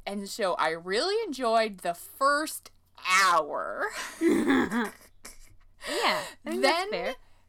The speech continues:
Speaker 1: I thought that the first hour was just what was gonna be the whole movie. 'Cause at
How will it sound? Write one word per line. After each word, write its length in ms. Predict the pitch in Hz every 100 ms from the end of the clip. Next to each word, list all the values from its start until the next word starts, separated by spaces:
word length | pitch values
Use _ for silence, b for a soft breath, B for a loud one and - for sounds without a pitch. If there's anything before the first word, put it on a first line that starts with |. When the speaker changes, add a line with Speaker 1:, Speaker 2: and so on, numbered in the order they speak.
| _ -
Speaker 1:
I 180 | 269 359
thought 340 | - 392 427
that 220 | 381 269
the 80 | 262
first 440 | 262 320 349 - - -
hour 800 | 247 254 247 208 208 196 - - _ _
was 440 | 185 185 208 214
just 260 | 190 226 -
what 160 | 208 202
was 120 | 196
gonna 220 | 208 208
be 200 | 190 214
the 80 | 196
whole 280 | - 196 175
movie. 560 | 180 170 151 120 - _ _ -
'Cause 200 | 349
at 80 | 359